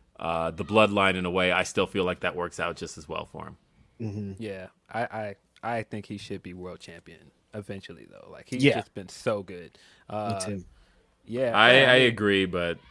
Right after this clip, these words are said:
Speaker 2: Things become so much more interesting if they just split these titles. It seems
Speaker 3: This is
Speaker 2: crazy,
Speaker 3: what
Speaker 2: but
Speaker 3: I'm
Speaker 2: if
Speaker 3: saying,
Speaker 2: Raw
Speaker 3: like,
Speaker 2: just had
Speaker 3: split the
Speaker 2: their own thing
Speaker 3: titles.
Speaker 2: with Lashley and Owens and Rollins and r-,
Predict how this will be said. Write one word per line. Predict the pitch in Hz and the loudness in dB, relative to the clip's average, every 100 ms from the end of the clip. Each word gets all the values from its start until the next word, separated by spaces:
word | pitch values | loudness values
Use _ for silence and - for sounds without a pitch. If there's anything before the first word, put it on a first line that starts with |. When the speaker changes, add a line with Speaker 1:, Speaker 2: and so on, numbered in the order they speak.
| - _ - - | -20 _ 0 10
Speaker 2:
Things | 277 370 | 12 12
become | 247 233 190 | 8 10 10
so | - - 180 196 | 10 12 12 12
much | 175 165 160 | 12 8 8
more | 151 151 | 8 8
interesting | 143 160 - 143 - 131 120 | 6 2 4 2 4 2 2
if | 110 | 2
they | 127 123 | 2 4
just | 120 - - | 2 0 -4
split | - 113 127 - - | -2 2 2 2 -6
these | 107 95 | -4 -6
titles. | - 101 101 92 | -6 -6 -6 -8
It | 101 - | -6 0
seems | 165 185 175 | 4 4 4
Speaker 3:
This | |
is | - | 4
Speaker 2:
crazy, | 156 127 110 | 6 6 0
Speaker 3:
what | 98 | 0
Speaker 2:
but | 123 156 | 2 6
Speaker 3:
I'm | 151 | 6
Speaker 2:
if | |
Speaker 3:
saying, | 117 139 | 6 12
Speaker 2:
Raw | 151 180 226 | 12 12 12
Speaker 3:
like, | 220 | 12
Speaker 2:
just | 214 180 | 8 10
had | 151 175 | 8 10
Speaker 3:
split | |
the | 156 | 10
Speaker 2:
their | 143 135 | 8 10
own | 151 165 170 | 8 8 8
thing | 170 175 | 6 8
Speaker 3:
titles. | 165 | 6
Speaker 2:
with | 131 107 | 2 2
Lashley | 113 123 123 - 139 135 127 | 0 2 2 0 0 2 2
and | 117 | 0
Owens | 131 135 131 131 127 | 4 6 6 2 -2
and | 113 104 | -6 0
Rollins | 120 127 127 127 127 113 | 4 4 4 0 -2 -4
and | 107 110 | -8 -6
r-, | 131 127 | -4 -4